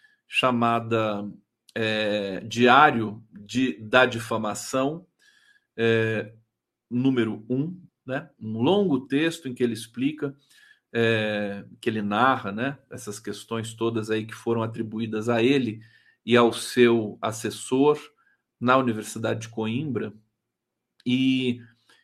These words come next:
eu queria dizer, eu não sei se vou tratar desse tema aqui com, com extensão hoje, porque eu, eu tô vendo que vocês estão interessados aí na, na cobertura da China. Se não for hoje, vai ser outro dia, mas eu tô totalmente solidário ao Boaventura, viu?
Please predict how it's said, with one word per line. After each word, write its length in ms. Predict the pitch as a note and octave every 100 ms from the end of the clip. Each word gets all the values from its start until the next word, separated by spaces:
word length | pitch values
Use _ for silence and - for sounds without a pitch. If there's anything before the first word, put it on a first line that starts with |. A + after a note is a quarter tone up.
| - C3
eu 80 |
queria 300 | C3 E3 D#3+
dizer, 340 | C#3 C3 D3+ D#3+
eu 80 | E3+
não 140 | F3
sei 160 | F3 D#3+
se 100 | C3+
vou 140 | C3+
tratar 340 | C3+ B2 B2
desse 240 | B2 A#2+ -
tema 220 | B2+ A#2
aqui 200 | A2+ A#2+
com, 460 | A#2 A2+ A2 G2+ F2+
com 340 | - G#2+ G#2
extensão 600 | G#2 - A2+ G#2+ - A2+
hoje, 280 | B2 D3+ A#2+
porque 160 | A2+ A#2+
eu, 240 | A2+ G2
eu 100 | A2+ -
tô 160 | -
vendo 180 | A#2 A#2+
que 60 | A#2+
vocês 120 | A#2
estão 140 | B2
interessados 580 | B2 A#2 A2 - A#2+ A2
aí 120 | A2
na, 200 | A#2 G#2 - - - _
na 120 | - A2
cobertura 500 | A#2 A2+ A2+ A2 A2
da 140 | A2+
China. 260 | - F3 C#3
Se 140 | F#3+
não 100 | G3
for 180 | F3 D3+
hoje, 200 | D#3 D3
vai 120 | C3
ser 140 | B2+
outro 260 | A#2+ A#2 G#2+
dia, 240 | A#2 D#3 - - - _ _
mas 220 | A#2+ B2
eu 160 | C3+ C3+
tô 160 | D3 D3
totalmente 560 | - F#3 F#3+ F3 F3
solidário 560 | - E3+ C#3+ B2 B2+ C#3
ao 60 |
Boaventura, 640 | C#3 D3 F3 E3+ - - -
viu? 300 | A2+ B2+